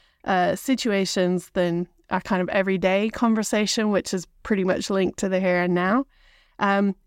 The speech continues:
and a lot more of the negative stuff. So we <laughs> tend to be quite positive when we engage with young people, which is great. Um, but of course, you know, when, we can't be happy all the time, and books provide a good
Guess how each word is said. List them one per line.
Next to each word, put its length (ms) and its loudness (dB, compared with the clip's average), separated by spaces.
and 120 2
a 40 2
lot 220 2
more 160 4
of 100 0
the 100 2
negative 600 2
stuff. 540 -4
So 220 2
we 160 2
<laughs> 0 -
tend 360 0
to 120 0
be 240 0
quite 380 0
positive 580 2
when 180 4
we 180 2
engage 400 2
with 160 0
young 220 2
people, 320 0
which 200 2
is 100 -8
great. 500 2
Um, 300 2
but 140 4
of 80 -2
course, 560 2
you 140 2
know, 160 4
when, 260 0
we 140 -2
can't 240 0
be 80 2
happy 280 2
all 140 4
the 80 2
time, 400 2
and 320 -2
books 440 -4
provide 320 2
a 60 0
good 420 0